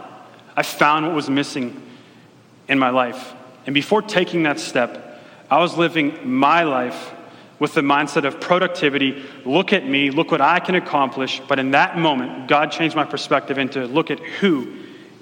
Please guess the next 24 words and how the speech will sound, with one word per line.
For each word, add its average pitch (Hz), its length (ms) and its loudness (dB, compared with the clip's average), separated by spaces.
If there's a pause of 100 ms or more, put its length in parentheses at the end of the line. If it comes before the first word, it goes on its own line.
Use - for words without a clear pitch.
you 139 140 0
can 139 180 -2
do 123 160 -2
it 113 100 -4
with." 107 300 -10 (1160)
And 131 120 0
maybe 165 220 2
you've 185 160 -2
been 160 180 0
there. 117 180 -6 (1300)
Maybe 147 220 0
you've 175 120 4
been 160 300 0
working 147 300 0
so 156 340 0
hard 147 380 0
to 139 100 -4
accomplish 139 500 -2
that 135 140 -2
list 127 480 0 (920)
that 139 100 0
you 143 120 4
have 147 120 -2
created 143 540 -4